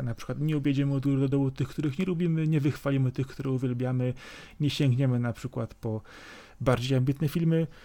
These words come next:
czy komiksy, książki. No, tematów jest, są ogromne ilości, a zasilimy to na pewno współczesną, obecną dramą, y, tematami, które nas bolą, tym, co czasami udało nam się dziś ustrzelić, a ja mam nadzieję, że,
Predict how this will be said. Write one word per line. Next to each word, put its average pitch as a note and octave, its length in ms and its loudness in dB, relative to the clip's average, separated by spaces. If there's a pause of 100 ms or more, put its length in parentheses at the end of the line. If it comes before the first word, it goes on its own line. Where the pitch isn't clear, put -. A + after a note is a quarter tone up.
(280)
czy D#3+ 120 -2
komiksy, D#3 420 0
książki. D#3+ 360 -2
No, D#3+ 80 -2
tematów D#3 520 0
jest, C#3 120 -2
są C3 160 2
ogromne C#3+ 320 4
ilości, C#3 340 0 (100)
a F#3 200 0 (140)
zasilimy D3+ 600 4
to C3+ 120 0
na C3 140 2
pewno B2+ 460 0
współczesną, B2+ 800 -2 (160)
obecną B2+ 520 0
dramą, A#2+ 640 2 (220)
y, A#2+ 360 0
tematami, C3+ 440 2
które B2 260 -2
nas A#2 200 -2
bolą, A#2 500 2
tym, B2 240 0 (120)
co - 120 -12
czasami B2+ 340 -4
udało A#2+ 280 -2
nam A#2 160 -4
się C3 140 -10
dziś A#2 120 -8
ustrzelić, C#3 580 -2 (480)
a F3+ 100 -2
ja E3+ 160 2
mam D3+ 160 2
nadzieję, C#3 440 0
że, C3 280 -2